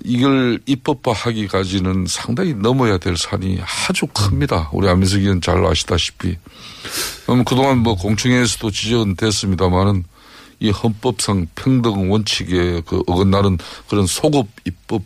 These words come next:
문제라든지 또 형법상의 이 명확성의 원칙, 뭐 이런 부분들이,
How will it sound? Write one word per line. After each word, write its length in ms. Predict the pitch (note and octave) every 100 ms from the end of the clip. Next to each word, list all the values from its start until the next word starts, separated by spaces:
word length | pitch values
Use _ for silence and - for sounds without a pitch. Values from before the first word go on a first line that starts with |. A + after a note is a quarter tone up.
| -
문제라든지 960 | F2+ E2 F2 D#2 C2+ D2+ D2+ - D2+ D2+ - - - - - - - - _
또 360 | - A2+ F#2+ F2+
형법상의 920 | - E3 D3 G2+ - G#2 F#2 F2+ E2 - - - - - - -
이 120 | F2+
명확성의 840 | E2 A#2+ A#3+ - - F#2+ E2+ D#2+ D#2
원칙, 440 | E2+ D#2+ - - - - _ - - -
뭐 100 | C#3+
이런 560 | E3 G3 G3 G3 F3+ -
부분들이, 840 | D#3+ D3 C3 A2+ A2 G2+ B2 A2+